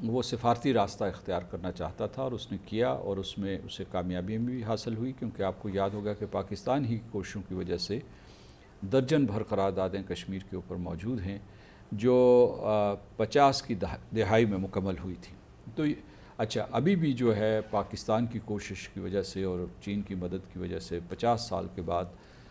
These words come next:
अक़वाम मुत्तहिदा की सलामती काउंसिल में, अ, कश्मीर ज़ेर बहस आया है। अगरचे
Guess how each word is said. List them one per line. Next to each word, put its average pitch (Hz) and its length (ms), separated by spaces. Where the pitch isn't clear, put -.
अक़वाम 104 300
मुत्तहिदा 92 460
की 92 120
सलामती 87 420
काउंसिल 90 400
में, 90 240
अ, - 20
कश्मीर 113 280
ज़ेर 98 240
बहस 85 360
आया 73 200
है। 73 280
अगरचे 120 440